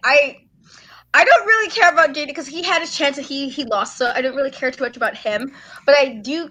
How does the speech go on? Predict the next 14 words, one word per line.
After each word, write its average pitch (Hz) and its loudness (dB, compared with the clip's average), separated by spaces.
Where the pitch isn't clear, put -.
I 277 2
can, 330 -4
if 240 -6
Braun 277 4
does 302 2
not 277 2
retain, 254 -6
I 214 -4
could 220 -12
definitely 226 -6
see - -16
Ignat 202 -6
taking 180 -14
it. - -14